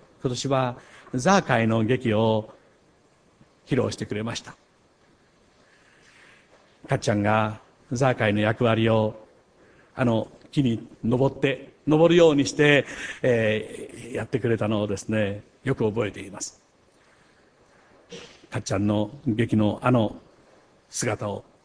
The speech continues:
来年は見られないのかと思うととても残念ですが、どうぞ小学生の劇にかっちゃんをスカウトして、またね、名優ですから使ってほしいと思いますが、あの酒税人のザーカイ、彼はまさに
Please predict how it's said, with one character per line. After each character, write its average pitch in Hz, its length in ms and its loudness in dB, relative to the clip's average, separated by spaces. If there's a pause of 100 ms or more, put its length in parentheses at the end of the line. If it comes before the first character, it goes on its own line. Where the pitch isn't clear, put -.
来 107 180 0
年 123 140 0
は 123 100 0
見 123 100 0
ら 127 100 2
れ 127 80 4
な 123 120 2
い 113 60 4
の 104 80 0
か 101 100 -4
と 104 100 0
思 101 200 4
う 98 40 -2
と 101 120 -2
と - 120 -4
て 117 100 -2
も 113 120 2
残 107 200 0
念 110 180 0
で 92 60 -8
す - 120 -10
が、 - 100 -14 (1000)
ど 127 100 2
う - 20 0
ぞ 107 100 0
小 117 140 -2
学 117 160 0
生 113 140 0
の 110 80 0
劇 113 240 0
に 104 180 -4 (500)
か 120 100 -4
っ - 20 -14
ち - 120 -8
ゃ 110 40 -4
ん 110 100 -2
を 113 100 -2
ス - 120 -6
カ 143 100 2
ウ 123 60 2
ト 107 120 0
し - 80 -4
て、 123 260 2 (300)
ま 110 100 -2
た 127 300 2 (260)
ね、 135 360 -2
名 127 140 2
優 151 240 4
で 127 100 2
す - 80 -6
か 98 100 -4
ら 120 260 2 (160)
使 - 120 -4
っ 110 60 -2
て - 120 -6
ほ 107 100 -2
し 107 180 -2
い 104 40 -2
と 104 100 -4
思 104 140 -2
い 110 40 -2
ま 113 100 -4
す - 100 -10
が、 131 160 -6 (840)
あ 190 100 4
の 202 120 6
酒 175 180 0
税 214 260 6
人 202 280 6
の 180 140 6
ザ 175 200 6
ー 135 100 2
カ 104 140 -4
イ、 92 80 -12 (800)
彼 262 140 6
は 196 120 6
ま 208 120 6
さ 208 140 2
に 160 520 2